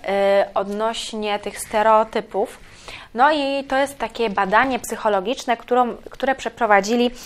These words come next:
amerykańscy psychologowie na grupie, y, studentów. Właśnie a konto tych stereotypów, które są wśród nas.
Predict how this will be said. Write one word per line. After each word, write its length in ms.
amerykańscy 920
psychologowie 840
na 180
grupie, 800
y, 40
studentów. 880
Właśnie 360
a 60
konto 260
tych 320
stereotypów, 760
które 240
są 220
wśród 260
nas. 220